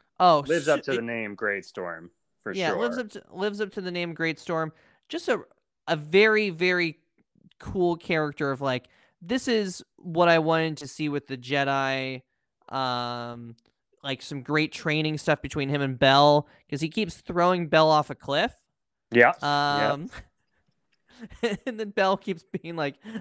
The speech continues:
Speaker 1: "I'm gonna die." <laughs> And it's just, like, <laughs> over and over and over again. Um, unfortunately, we don't get as many scenes with him as we would like, but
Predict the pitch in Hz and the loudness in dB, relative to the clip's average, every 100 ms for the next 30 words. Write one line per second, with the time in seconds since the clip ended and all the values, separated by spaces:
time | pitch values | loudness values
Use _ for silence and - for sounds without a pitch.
0 | - 196 233 359 156 - 135 139 131 120 | -6 -4 -2 -2 -4 -2 0 0 -2 -4
1 | - - - - 151 - 170 - 190 - | -10 -20 -18 -10 -10 -10 -12 -6 -4 -4
2 | - - 240 240 - - 180 185 277 196 | -10 -16 -6 -4 -2 4 4 4 -2 -2
3 | - - 156 _ 160 160 151 156 151 _ | -2 -6 -12 _ 2 2 2 -2 -2 _
4 | _ 156 _ 143 139 139 143 147 135 127 | _ -20 _ -4 -2 0 0 -2 -4 -2
5 | 131 123 120 123 _ _ _ _ _ 151 | -4 -4 -8 -16 _ _ _ _ _ 4
6 | 156 156 151 147 143 139 139 147 _ _ | 6 6 4 0 -6 -10 -18 -20 _ _
7 | _ _ _ 190 190 285 339 262 214 202 | _ _ _ -6 -6 -8 -8 -8 -8 -8
8 | 202 185 160 147 156 170 156 - 135 147 | -6 -6 -6 -6 -6 -4 -8 -10 -10 -8
9 | 190 220 - 233 254 233 233 - 160 165 | -8 -10 -6 -6 -4 -6 -6 -4 0 0
10 | 156 156 156 175 - | 0 -2 0 0 -2